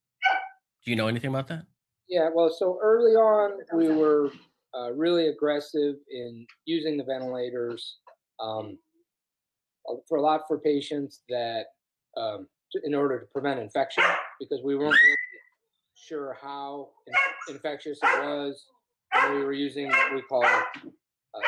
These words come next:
Speaker 2: sorry, uh, we were using non-invasive, uh, ventilation techniques, and there was some concern that we would be aerosolizing a lot of virus, and so exposing a lot of healthcare workers, uh,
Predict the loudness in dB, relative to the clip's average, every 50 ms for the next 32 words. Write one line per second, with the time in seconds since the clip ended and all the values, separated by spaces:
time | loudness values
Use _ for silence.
0 | 0 0 -2 -4 -8 -10 -12 -16 _ _ _ _ _ _ 0 2 2 2 0 -4
1 | -8 -14 -20 _ _ -20 -20 _ _ 2 2 2 2 0 -4 -6 -6 -4 -2 -2
2 | 0 0 2 4 4 4 4 0 -4 -8 -12 -18 _ _ _ _ _ _ _ 0
3 | 2 2 2 -2 -4 -6 -8 -6 -6 -4 -4 -4 -6 -4 0 0 0 0 0 -4
4 | -4 -2 -2 0 0 -2 -6 -10 -14 -20 -16 -12 -10 -8 -6 -6 -6 -6 -4 -4
5 | -4 -2 -2 -2 -2 -2 0 0 0 0 0 -2 -4 -4 -4 -4 -2 2 2 2
6 | 2 2 -2 -4 0 0 0 0 2 2 4 4 4 4 2 2 0 -2 -2 -2
7 | -6 -10 -8 -4 0 0 2 2 2 0 -2 -2 -2 -4 -4 -4 -6 -6 -4 -4
8 | -6 -6 -8 _ -12 -10 -10 -8 -8 -10 -10 -12 -14 _ _ _ _ _ _ _
9 | -2 0 0 0 0 2 2 2 4 4 2 2 0 0 2 2 2 2 2 0
10 | -4 -8 -12 -20 _ _ _ _ _ _ _ 2 2 4 4 2 0 0 -2 0
11 | 0 0 0 0 0 0 -2 -4 -6 -10 -16 -20 -20 -18 -18 -12 -8 -6 -6 -6
12 | -6 -8 -10 -6 -4 -2 0 0 -2 -2 -4 -6 -6 -6 -8 -12 -14 -8 -6 -4
13 | -4 -4 -4 -2 -2 -2 -2 -2 -4 -4 -4 -4 -4 -6 0 2 2 2 2 0
14 | -2 -8 -14 -18 _ _ _ _ _ _ 0 2 2 2 0 -4 -6 -8 -10